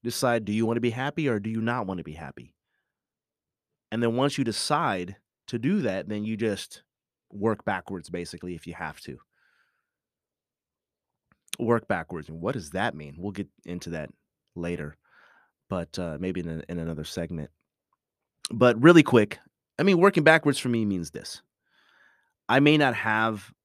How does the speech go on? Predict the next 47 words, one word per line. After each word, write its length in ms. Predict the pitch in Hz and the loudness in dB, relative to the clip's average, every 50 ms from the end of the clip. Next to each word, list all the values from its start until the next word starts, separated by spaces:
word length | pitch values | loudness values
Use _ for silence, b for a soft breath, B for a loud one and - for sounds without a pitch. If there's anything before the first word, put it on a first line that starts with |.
| _ - | _ -12
the 100 | 101 92 | -10 -6
things 360 | - 117 110 107 101 90 95 | -4 -2 -2 -2 -2 -4 -6
exactly 480 | 95 82 104 104 101 101 - 101 95 | -8 -4 -2 -2 -2 -2 -6 -6 -6
the 100 | 92 95 | -6 -4
way 220 | 90 92 95 92 90 | -4 -2 -2 -2 -2
I 40 | 87 | -4
want 300 | 82 87 87 87 85 - | -4 -6 -6 -8 -8 -8
them 300 | 85 78 78 78 78 - - | -10 -10 -10 -12 -12 -14 -12
right 220 | 80 80 80 73 | -10 -10 -8 -8
now, 280 | 82 80 80 80 80 76 | -10 -10 -10 -10 -12 -8
but 220 | - 82 80 73 _ _ _ _ _ _ _ _ - | -8 -8 -8 -8 _ _ _ _ _ _ _ _ -6
I 140 | 87 95 101 | -4 -4 -4
can 280 | - - 107 95 92 | -4 -4 -4 -4 -2
learn 220 | 90 92 92 92 90 | -2 -4 -4 -4 -4
how 120 | 95 90 | -6 -6
to 80 | 87 76 | -6 -8
be 100 | 82 80 | -10 -12
happy 400 | 82 - 95 95 92 - 90 82 | -12 -6 -4 -4 -4 -2 -4 -4
with 240 | 80 85 82 - 87 | -4 -6 -6 -6 -6
what 160 | 85 82 78 | -6 -6 -6
I 80 | 78 | -6
have 320 | 78 82 80 80 80 71 78 | -8 -8 -8 -10 -10 -10 -10
right 140 | 78 73 78 | -12 -10 -8
now, 180 | 80 78 78 | -8 -8 -8
be 160 | 76 87 85 | -8 -8 -8
grateful 420 | - 82 82 85 82 - - 82 76 | -8 -8 -8 -8 -8 -8 -8 -10 -10
for 200 | - - 78 76 | -10 -12 -10 -8
that, 200 | 76 76 - - | -8 -8 -10 -10
and 160 | 76 76 76 | -12 -12 -12
start 320 | - - 95 90 85 76 - | -8 -4 -4 -4 -4 -4 -8
focusing 540 | - - 95 92 90 - 90 - - 85 80 | -6 -4 -2 -2 -2 -4 -8 -8 -8 -8 -8
on 180 | 78 80 82 | -8 -8 -6
what 160 | 85 87 85 | -6 -6 -6
I 120 | 82 80 80 | -4 -6 -8
have 400 | 78 87 85 80 80 80 73 71 | -8 -8 -8 -8 -8 -8 -10 -10
right 280 | 71 80 80 76 71 | -8 -8 -8 -8 -8
now. 340 | 71 73 71 67 65 67 - _ b b b b b b b b b b b b b b | -10 -12 -12 -12 -12 -14 -18 _ b b b b b b b b b b b b b b
And, 300 | - 80 82 80 76 65 | -10 -8 -8 -8 -8 -10
and 420 | - 78 78 76 76 73 73 76 - b b b b b b b b b b b b b b _ _ _ _ _ _ _ _ _ _ _ _ _ - | -10 -10 -10 -10 -10 -10 -12 -14 -18 b b b b b b b b b b b b b b _ _ _ _ _ _ _ _ _ _ _ _ _ -2
I 340 | 95 95 95 95 92 90 90 | 2 2 4 4 2 2 0
decide 560 | 82 87 - - - - 107 95 95 95 87 80 | -2 -2 -2 -2 2 2 4 4 4 4 2 2
right 240 | 87 90 87 80 | 2 0 0 0
now 280 | 85 85 85 82 82 - | -2 -2 -2 -2 -4 -4
I 220 | - 87 90 92 90 | -2 0 0 2 2
wanna 260 | 90 90 90 90 85 | 2 0 0 0 -2
be 100 | 80 85 | -4 -4
happy. 520 | 80 - 82 78 76 - 67 64 - _ | -6 -6 -8 -8 -8 -10 -12 -16 -18 _